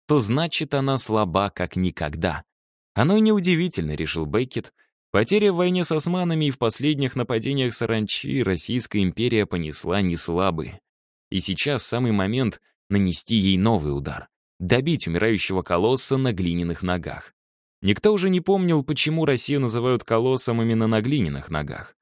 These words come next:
Зато всем нравилось это простое и понятное сравнение.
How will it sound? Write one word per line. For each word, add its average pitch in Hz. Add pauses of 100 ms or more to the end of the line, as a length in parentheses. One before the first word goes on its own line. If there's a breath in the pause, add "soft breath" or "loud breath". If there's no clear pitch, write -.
(340)
Зато 139
всем 175
нравилось 165
это 82
простое 95
и 92
понятное 90
сравнение. 80